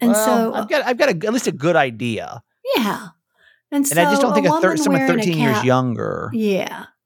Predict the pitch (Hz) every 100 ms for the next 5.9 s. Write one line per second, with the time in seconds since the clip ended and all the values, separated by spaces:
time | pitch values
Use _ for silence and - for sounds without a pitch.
0 | _ _ _ - 240 294 330 311 277 262
1 | 254 196 180 - 208 180 170 - - _
2 | _ _ _ _ _ - 196 190 202 185
3 | 165 160 160 - - - 269 240 202 185
4 | 175 180 180 170 196 170 170 170 165 160
5 | 165 170 165 165 160 175 180 165